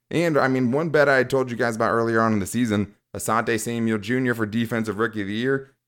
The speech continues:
Two picks in, I mean, it's <laughs> not looking bad, right? So there's some great Chargers futures that you guys can go on there and look at as well.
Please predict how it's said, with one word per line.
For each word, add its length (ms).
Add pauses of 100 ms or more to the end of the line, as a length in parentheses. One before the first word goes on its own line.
Two 220
picks 320
in, 220
I 80
mean, 160
it's 220
<laughs> 0
not 260
looking 340
bad, 320
right? 320
So 220 (220)
there's 160
some 140
great 300
Chargers 460
futures 520
that 120
you 100
guys 240
can 100
go 120
on 160
there 120
and 140
look 160
at 160
as 120
well. 280